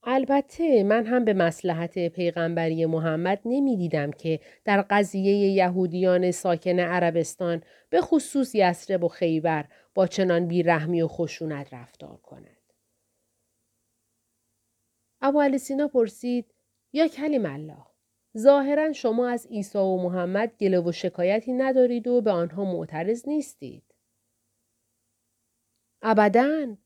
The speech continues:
چرا که دین من یک دین قومی است و قوم یهود هم خوشبختانه با همه کجرفتاری‌هایشان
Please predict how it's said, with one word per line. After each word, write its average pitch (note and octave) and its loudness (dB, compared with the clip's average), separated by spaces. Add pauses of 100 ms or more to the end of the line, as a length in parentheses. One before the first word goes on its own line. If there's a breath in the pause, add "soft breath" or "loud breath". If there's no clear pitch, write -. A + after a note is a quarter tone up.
(140)
چرا C4 8
که C#4 -2
دین C4 2
من C4 2
یک C4 -4
دین B3+ -2
قومی G#3 0
است - -10
و G3+ 0
قوم F#3+ 0
یهود F#3 0
هم A#3 -4
خوشبختانه B3+ 0
با A3+ 0
همه C4+ 2
کجرفتاری‌هایشان G3 0